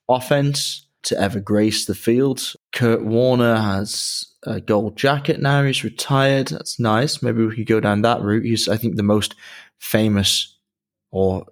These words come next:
um, recently extolled Ram to don that jersey. Um, we got, let's see, Isaac Bruce, Torrey Holt. Who else used to play for them?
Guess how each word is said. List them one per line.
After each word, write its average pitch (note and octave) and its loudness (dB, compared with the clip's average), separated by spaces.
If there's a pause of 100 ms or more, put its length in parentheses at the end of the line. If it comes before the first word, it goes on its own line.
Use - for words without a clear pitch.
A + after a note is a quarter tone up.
um, F#2+ -2
recently G2+ 0 (340)
extolled G#2+ 0
Ram G#2 2
to - -4
don G#2 0
that G2 -2
jersey. G#2 -2 (640)
Um, D#3 2
we D3+ -6
got, - -18 (140)
let's - -8
see, F#2 -6 (160)
Isaac A2+ -4
Bruce, C3 2
Torrey B2+ -4
Holt. C3 0 (100)
Who C3 0
else A2 2
used G#2 -4
to - -12
play G2+ 0
for F#2+ -4
them? F#2 -8